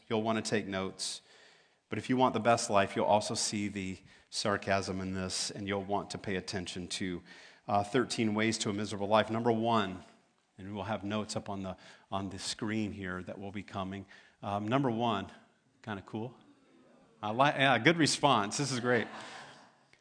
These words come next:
In all that you do, forget about Jesus.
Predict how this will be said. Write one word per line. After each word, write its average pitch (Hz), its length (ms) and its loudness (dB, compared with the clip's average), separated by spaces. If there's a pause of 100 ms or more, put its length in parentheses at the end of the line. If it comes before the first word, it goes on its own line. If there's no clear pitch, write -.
(320)
In 143 120 8
all 185 160 10
that 190 140 6
you 180 80 8
do, 185 180 6
forget 175 340 4
about 151 260 6
Jesus. 120 720 0